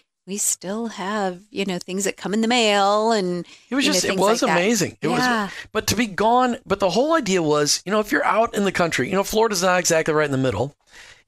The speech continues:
Speaker 2: And where we are in Florida is halfway down the state of Florida. It's a four-hour trip from Georgia to where we are.
Speaker 1: To the,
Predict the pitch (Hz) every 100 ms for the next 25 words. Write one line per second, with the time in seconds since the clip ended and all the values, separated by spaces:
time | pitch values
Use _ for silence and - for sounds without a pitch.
0 | - 170 165 156 175 208 196 185 165 175
1 | 165 151 175 165 165 170 180 - 131 117
2 | 143 - - 208 185 160 160 160 135 -
3 | 165 165 139 123 113 143 170 123 107 123
4 | 131 123 143 180 85 - 107 - - 170
5 | -